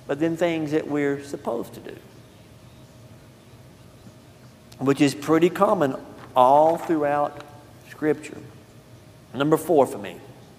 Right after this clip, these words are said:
Philippians four, verse six. And I'm gonna tell you, for a lot of us these days, this one is gonna hit home. "Be anxious for nothing,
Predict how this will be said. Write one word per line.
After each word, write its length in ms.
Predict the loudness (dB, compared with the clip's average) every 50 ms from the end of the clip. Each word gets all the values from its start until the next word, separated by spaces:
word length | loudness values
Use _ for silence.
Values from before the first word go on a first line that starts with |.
| -20 -20 -20 -20 -20 -20 -20 -20 -20 -20 -20 -20 -20 -20 -20 -20 -20 -20 -20 -20 -20 -20 -20 -20 -16
Philippians 720 | -10 -6 -2 0 0 0 0 -2 -6 -4 -4 -6 -6 -10 -14
four, 640 | -18 -16 -10 -6 -4 -2 -2 -4 -4 -6 -8 -10 -16 -20 -20 -16 -10
verse 260 | -8 -8 -6 -8 -10
six. 540 | -12 -10 -8 -8 -8 -8 -10 -16 -20 -20 -20 -20 -20 -20 -20 -20 -20 -20 -20 -20 -20 -20 -20 -20 -20 -20 -20 -20 -16 -12
And 120 | -10 -8
I'm 120 | -8 -6 -6
gonna 100 | -8 -8
tell 240 | -6 -2 0 0 0
you, 180 | 0 -4 -8
for 200 | -14 -12 -8 -6
a 40 | -2
lot 240 | 4 6 8 8 8
of 140 | 8 6 4
us 240 | 4 2 2 0
these 240 | -4 -6 -6 -6 -6
days, 420 | -6 -6 -4 -4 -2 -4 -4 -4 -4
this 180 | -6 -6 -6
one 160 | -8 -10 -10 -12
is 120 | -14 -12
gonna 200 | -10 -10 -10 -8
hit 160 | -6 -8 -6
home. 340 | -6 -4 -6 -6 -6 -8 -12 -16 -20 -20 -20 -20 -20 -20 -20 -20 -20 -20 -20 -20 -20 -20 -20 -20 -2 2
"Be 340 | 4 6 6 6 4 2 0
anxious 880 | 0 -2 -2 0 0 0 -2 -4 -6 -8 -6 -6 -6 -6 -6 -10 -14 -18 -20 -20 -20 -20 -20 -20 -12
for 160 | -6 -4 -4 -4
nothing, 500 | -4 -6 -10 -10 -12 -14 -16 -18 -20